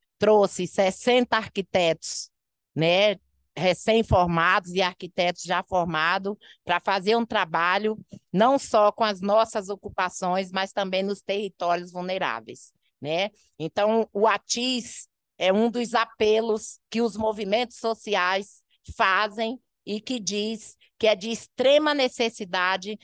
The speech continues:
a gente ter assessoria técnica de interesse social. O M S T C é um movimento que, desde a década de noventa,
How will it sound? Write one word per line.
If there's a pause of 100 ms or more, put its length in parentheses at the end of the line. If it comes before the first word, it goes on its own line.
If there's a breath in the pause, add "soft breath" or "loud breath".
(160 soft breath)
a
gente
ter (120)
assessoria
técnica (300 soft breath)
de
interesse
social. (600 soft breath)
O
M
S
T
C (240)
é
um
movimento (460)
que,
desde
a
década
de
noventa,